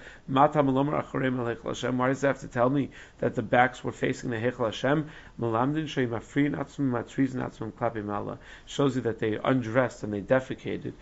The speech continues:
uh, facing the, the Mikdash, that they totally were Mevazeh, the Mikdash. The Kamer Navi, and the Navi says, Misha Sarazos B'Yisrael, Yamas Al Mitasal. What the Navi was upset about was not that he died young, was that he died a peaceful death.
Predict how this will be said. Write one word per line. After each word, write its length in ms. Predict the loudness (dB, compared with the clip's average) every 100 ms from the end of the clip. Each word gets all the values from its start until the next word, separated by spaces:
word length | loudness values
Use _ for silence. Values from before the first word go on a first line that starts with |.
| -20 -10
uh, 200 | -4 -4
facing 500 | -4 -2 -2 -4 -6
the, 220 | -2 -4 -4
the 140 | -4
Mikdash, 480 | -4 -4 -6 -10 -12
that 120 | -12
they 120 | -10
totally 360 | -4 -4 -2 -4
were 140 | -4
Mevazeh, 580 | -6 -2 0 0 -4 -10 -12 -20 -10
the 80 | -4
Mikdash. 480 | -2 -4 -6 -14 -16 -20 -14 -8
The 80 | -2
Kamer 300 | 0 2 2
Navi, 340 | 2 0 -4
and 100 | -8
the 60 | -2
Navi 280 | -2 -2
says, 300 | -2 -2 -2
Misha 360 | -4 -4 -2 -4
Sarazos 680 | -4 -6 0 0 0 -6 -8
B'Yisrael, 460 | -10 0 0 0 -6 -18 -6
Yamas 320 | -2 -2 -2
Al 80 | -2
Mitasal. 480 | -2 0 0 0 -4
What 200 | -4 -6
the 60 | -2
Navi 280 | 0 0
was 140 | -2 -2
upset 280 | -2 0 2
about 300 | 0 -2 -6 -18 -8
was 120 | -4
not 160 | -2 0
that 80 | -2
he 60 | 0
died 300 | 2 2 4
young, 300 | 2 2 -8 -16 -12
was 140 | -6 -2
that 140 | -2
he 80 | -2
died 240 | 2 2
a 40 | 2
peaceful 420 | -4 -4 -6 -2
death. 340 | 0 0 -2